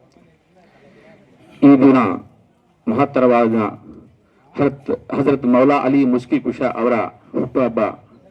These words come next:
ಹಾಗೆಯೇ ಇವತ್ತು ನಮ್ಮ ಸಿರಾಜ್ ಪಾಷಾ ತಾತನವರು ಮೌಲಾ ಅಲಿ ತಾತನವರ ಪಂಜಾವನ್ನ ಪ್ರತಿಷ್ಠಾಪನಾ ಮಾಡಿದ ಒಂದು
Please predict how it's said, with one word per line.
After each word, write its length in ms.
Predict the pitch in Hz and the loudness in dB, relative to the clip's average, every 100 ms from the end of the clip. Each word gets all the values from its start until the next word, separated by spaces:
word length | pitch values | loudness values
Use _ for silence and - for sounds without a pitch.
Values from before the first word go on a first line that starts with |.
| _ - _ | _ -20 _
ಹಾಗೆಯೇ 640 | 117 131 151 156 113 - _ _ _ _ _ _ _ _ _ _ _ _ _ _ - | -4 0 2 2 0 -8 _ _ _ _ _ _ _ _ _ _ _ _ _ _ -2
ಇವತ್ತು 220 | 143 147 | 0 2
ನಮ್ಮ 420 | 131 127 110 95 - | 4 4 2 -2 -6
ಸಿರಾಜ್ 360 | 123 139 143 135 | -2 0 0 0
ಪಾಷಾ 280 | 127 135 | -2 -2
ತಾತನವರು 840 | 123 117 117 117 117 117 85 - - - - - _ _ _ _ _ _ _ _ _ _ - | -2 -2 -2 -2 0 0 -2 -10 -20 -20 -20 -20 _ _ _ _ _ _ _ _ _ _ 0
ಮೌಲಾ 300 | 131 147 147 | 4 4 4
ಅಲಿ 280 | 139 135 131 | 2 0 0
ತಾತನವರ 540 | 120 120 123 117 113 | 0 0 0 0 0
ಪಂಜಾವನ್ನ 560 | - 117 123 120 117 110 95 | -2 -2 0 0 0 -2 -4
ಪ್ರತಿಷ್ಠಾಪನಾ 760 | - 113 - - 117 120 113 107 | -6 -8 -6 -6 -4 -2 -2 -2
ಮಾಡಿದ 260 | 110 107 | -4 -2
ಒಂದು 560 | 107 107 101 92 - | -2 -4 -6 -8 -10